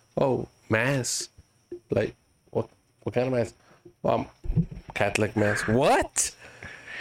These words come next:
What?" Like, "Yeah, I'm Catholic." I'm like, "What?" The, the first time my, my buddy's like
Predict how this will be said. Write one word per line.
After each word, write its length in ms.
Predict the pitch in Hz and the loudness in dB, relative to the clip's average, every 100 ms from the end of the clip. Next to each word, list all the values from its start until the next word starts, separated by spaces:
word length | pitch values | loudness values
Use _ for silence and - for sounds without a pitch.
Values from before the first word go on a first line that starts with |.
| - | 2
What?" 460 | 240 453 494 453 285 | 4 6 4 2 2
Like, 240 | 196 143 | 2 2
"Yeah, 400 | 107 113 151 135 | 2 4 4 4
I'm 240 | 113 101 - _ - | 2 0 -4 _ -2
Catholic." 460 | 95 113 131 143 | 0 0 0 2
I'm 60 | 139 | 4
like, 200 | 123 - | 4 0
"What?" 580 | - 131 220 269 190 147 | 0 2 4 4 2 2
The, 200 | 175 - | 2 0
the 300 | - 143 131 | -4 0 2
first 240 | 185 185 - | 2 2 2
time 200 | 190 156 | 2 4
my, 140 | 131 | 4
my 120 | 127 | 4
buddy's 360 | 120 165 170 123 | 4 4 4 4
like 240 | 104 - | 2 -2